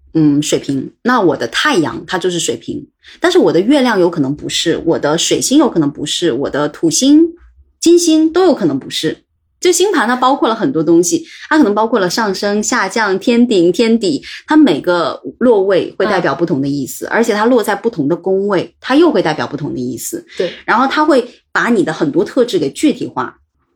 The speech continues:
Speaker 1: 举个例子，比如说我的上升是巨蟹，那它会有一些说法。
Speaker 2: 欢迎来到海鲜的世界。
Speaker 1: 啊，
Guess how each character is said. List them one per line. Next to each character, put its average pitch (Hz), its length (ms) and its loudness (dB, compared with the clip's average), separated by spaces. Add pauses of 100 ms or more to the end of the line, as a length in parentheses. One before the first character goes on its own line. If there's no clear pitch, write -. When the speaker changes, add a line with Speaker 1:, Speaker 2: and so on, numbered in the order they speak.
(300)
Speaker 1:
举 180 160 2
个 180 80 2
例 202 200 2
子， 160 280 -8 (200)
比 - 80 0
如 190 80 4
说 254 120 2
我 160 100 2
的 156 60 -2
上 180 200 0
升 170 200 -2
是 - 200 -4
巨 165 200 -2
蟹， 135 280 -4 (120)
那 202 120 0
它 220 160 -2
会 226 140 2
有 139 100 2
一 160 40 0
些 170 120 0
说 175 300 0
法。 - 400 -6
Speaker 2:
欢 294 180 0
迎 277 60 -2
来 208 140 -2
到 220 100 -2
海 165 220 -6
鲜 214 200 -2
的 208 60 0
世 196 80 0
界。 - 20 2
Speaker 1:
啊， 214 280 2